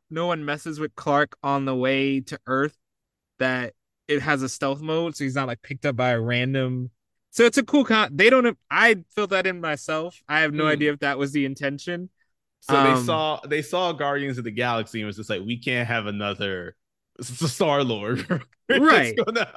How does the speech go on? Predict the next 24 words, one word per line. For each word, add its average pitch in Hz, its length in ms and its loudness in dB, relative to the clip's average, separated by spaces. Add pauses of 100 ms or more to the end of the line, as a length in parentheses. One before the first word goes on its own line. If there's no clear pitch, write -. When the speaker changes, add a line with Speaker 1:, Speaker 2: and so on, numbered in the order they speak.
(120)
Speaker 2:
okay, 139 360 -4 (140)
got 143 240 -2
it, - 240 -16
got 135 280 -2
it. 113 100 -8 (600)
Speaker 1:
Um, 131 540 0 (340)
so 160 540 0 (1080)
while 170 200 4
Damien 202 340 2
is 165 140 -2
brainstorming 165 540 -4
the 135 60 -2
cucumber 165 460 -2
sandwiches 165 640 0
they're 123 120 -2
gonna 123 180 -2
get 123 280 0 (680)
after 139 760 2 (280)
they, 135 640 0
uh, 113 400 -12 (280)
they 139 200 2
finish 160 440 -2
their 131 120 0
mission 123 480 -2